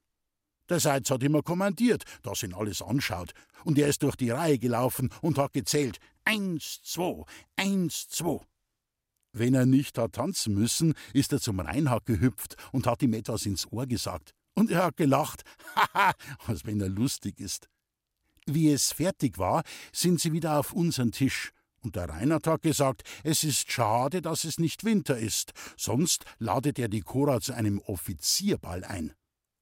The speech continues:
Der Seitz hat gesagt, vielleicht ist die Cora noch da und sie muss einen Offizierball sehen und sie muss auch auf einen Studentenball.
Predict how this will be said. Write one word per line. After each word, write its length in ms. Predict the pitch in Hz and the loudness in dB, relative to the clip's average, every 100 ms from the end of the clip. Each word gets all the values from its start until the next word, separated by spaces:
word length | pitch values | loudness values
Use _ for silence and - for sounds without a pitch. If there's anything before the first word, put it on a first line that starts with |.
| _ _ _ _ _ - | _ _ _ _ _ -2
Der 100 | 160 | 0
Seitz 360 | - 156 - | 2 0 -2
hat 140 | 214 202 | -4 -4
gesagt, 500 | 202 - 180 - - - - | -4 -2 -2 -4 -14 -20 -8
vielleicht 400 | - 160 143 - | -2 2 0 0
ist 180 | 156 - | -2 -2
die 80 | 147 | -2
Cora 280 | 139 143 123 | -2 0 0
noch 240 | 104 - | -2 -4
da 340 | - 233 95 - _ _ | -6 -4 -4 -8 _ _
und 160 | - 98 | -6 -4
sie 100 | 95 | -2
muss 320 | 87 190 - | 0 0 0
einen 200 | 98 104 | -2 -6
Offizierball 760 | 117 104 95 - 156 101 101 104 | -6 -6 -6 -2 0 0 0 0
sehen 280 | 110 120 - - - | 0 0 0 -6 -2
und 140 | 156 | 0
sie 120 | 143 | 4
muss 280 | 156 151 - | 4 4 0
auch 280 | 127 151 190 | -2 -2 -2
auf 120 | 220 | -2
einen 200 | 208 196 | -2 -2
Studentenball. 880 | - 220 - 123 87 110 90 - 87 | -2 -4 -4 -6 -6 -10 -8 -8 -10